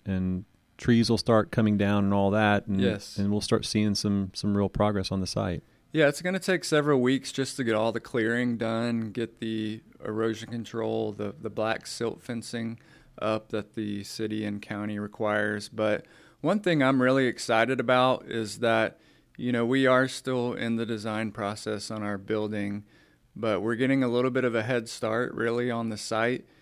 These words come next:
Speaker 2: and that our plan is to go ahead and get all of the curbing in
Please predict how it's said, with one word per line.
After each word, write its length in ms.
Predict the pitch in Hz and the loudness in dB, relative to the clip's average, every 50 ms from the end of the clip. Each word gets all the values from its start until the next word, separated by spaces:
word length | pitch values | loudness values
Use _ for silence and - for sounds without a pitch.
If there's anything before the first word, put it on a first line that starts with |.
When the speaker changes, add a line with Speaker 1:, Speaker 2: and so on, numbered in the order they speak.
| _ _ _ _ - | _ _ _ _ -8
Speaker 2:
and 300 | - 113 110 113 113 113 | -6 -4 -2 -2 -2 0
that 200 | 117 123 - - - | -2 -2 -4 -6 -6
our 160 | - 117 113 - | -4 -4 -4 -4
plan 420 | - - 131 127 143 165 156 131 | -4 -4 -2 0 0 0 0 -2
is 220 | 113 113 104 - - | -2 -4 -6 -8 -10
to 440 | - 117 117 113 110 107 107 107 107 - _ _ _ _ | -6 -2 -2 0 0 0 -2 -4 -6 -12 _ _ _ _
go 160 | 127 127 123 | 2 4 4
ahead 280 | 127 127 135 127 123 123 | 4 4 4 2 2 2
and 120 | 120 117 | 2 0
get 140 | 117 113 110 | 0 2 2
all 260 | 104 113 120 127 135 | 4 4 4 4 2
of 120 | 127 117 | 0 -2
the 60 | 127 - | -4 -8
curbing 540 | - - - 123 120 120 120 127 123 120 | -8 -6 -4 -4 -2 -2 0 0 0 0
in 440 | 120 117 120 117 117 117 117 117 120 | 0 0 -2 -2 -2 -2 -4 -4 -6